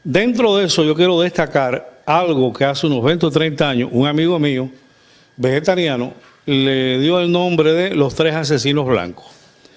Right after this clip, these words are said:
Esa frase chocante, en aquellos momentos que en algunas de estas cosas no había tanta información química, yo consideré que el individuo era, eh, un poco exagerado, un poco chiflado.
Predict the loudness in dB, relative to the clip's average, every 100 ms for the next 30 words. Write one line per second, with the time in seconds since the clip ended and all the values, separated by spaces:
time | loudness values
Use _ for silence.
0 | _ -18 -16 -14 -4 0 0 0 0 0
1 | 0 0 0 0 -2 -2 -2 0 0 0
2 | -2 -2 -4 -6 -20 _ _ _ _ _
3 | _ _ _ -4 -2 0 0 0 -2 -12
4 | -20 _ -2 0 0 -2 -2 -2 0 0
5 | 2 2 2 0 -2 0 -2 0 -2 0
6 | 0 0 0 0 0 0 0 0 0 -2
7 | -2 -2 -4 -6 -10 _ -2 0 0 -4
8 | -8 -12 _ _ _ -20 -20 -20 -10 -2
9 | 0 2 2 2 0 0 -2 0 0 0
10 | 2 2 2 0 -2 -4 -8 -12 -12 -12
11 | -14 -16 -20 -12 -8 -6 0 0 0 -4
12 | -2 -2 0 0 0 0 -2 -2 -2 -2
13 | -4 -2 -2 0 -2 -4 -2 -2 0 -2
14 | -4 -8